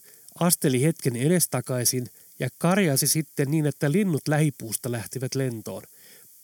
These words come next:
Perkele saatana vittu! Oula ei huutoon reagoinut, mutta Veerasta itsestään tuntui, että pieni paineiden päästäminen helpotti oloa,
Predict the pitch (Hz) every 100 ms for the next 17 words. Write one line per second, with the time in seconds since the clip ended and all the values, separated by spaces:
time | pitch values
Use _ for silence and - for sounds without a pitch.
0 | - - 208 180 143 143 175 151 139 131
1 | 156 - - - - - - - - -
2 | - - - - - 147 190 135 131 117
3 | 180 151 131 127 151 139 123 117 120 -
4 | - - - - 139 131 196 175 131 -
5 | 110 170 147 - 120 120 156 165 135 117
6 | 120 147 135 196 175 - 190 175 123 127
7 | 135 165 151 - 143 143 151 147 233 131
8 | 120 - 113 110 117 104 104